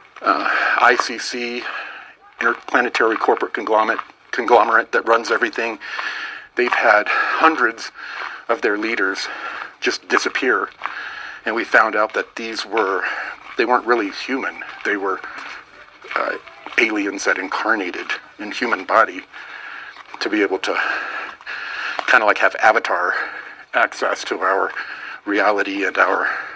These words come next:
world. And, uh, they've been, you know,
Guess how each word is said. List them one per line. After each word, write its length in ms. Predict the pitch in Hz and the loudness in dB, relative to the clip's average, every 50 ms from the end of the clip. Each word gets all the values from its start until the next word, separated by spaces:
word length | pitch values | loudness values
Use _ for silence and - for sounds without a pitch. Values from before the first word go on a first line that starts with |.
| - - - | -16 -10 -4
world. 420 | 95 110 117 101 95 87 90 - - - - - - - - - - - - - - - - - - - - - - - - - - - - | 2 2 2 2 2 0 -2 -6 -10 -12 -14 -12 -12 -10 -10 -8 -10 -10 -10 -12 -14 -14 -16 -18 -20 -20 -18 -18 -16 -16 -14 -14 -10 -6 -2
And, 460 | - 110 104 98 92 92 98 92 - | 0 2 2 2 0 -2 -4 -2 0
uh, 240 | 98 92 95 98 98 - - - - - - - - - - - - - - - - | 2 2 2 2 0 -2 -10 -14 -18 -18 -16 -14 -12 -12 -12 -14 -14 -18 -20 -12 -4
they've 240 | - 110 107 104 - - | -2 -2 -2 -2 0 2
been, 320 | 104 117 - 95 95 - - - - - - - - - - - - - - - - - - - - - - _ - - - - - - - - - - - - - - - - - - | 4 4 4 2 0 -6 -10 -12 -16 -20 -20 -20 -18 -14 -12 -10 -10 -10 -12 -12 -14 -14 -16 -18 -20 -20 -20 _ -20 -18 -14 -12 -12 -12 -12 -12 -14 -16 -16 -16 -16 -16 -16 -14 -8 -2
you 100 | - 120 | -2 0
know, 220 | 107 101 98 107 | 2 0 0 -2